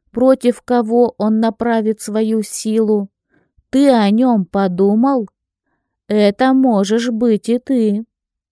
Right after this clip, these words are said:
Насколько я понимаю, если у тебя чистое сердце,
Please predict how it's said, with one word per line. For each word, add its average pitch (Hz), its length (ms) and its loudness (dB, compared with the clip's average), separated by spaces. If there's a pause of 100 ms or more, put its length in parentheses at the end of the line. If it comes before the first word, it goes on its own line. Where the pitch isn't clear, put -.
(1400)
Насколько 240 560 0
я 240 240 2
понимаю, 233 760 0 (260)
если 208 460 2
у 196 100 0
тебя 196 340 -2
чистое 180 560 -4
сердце, 208 680 -4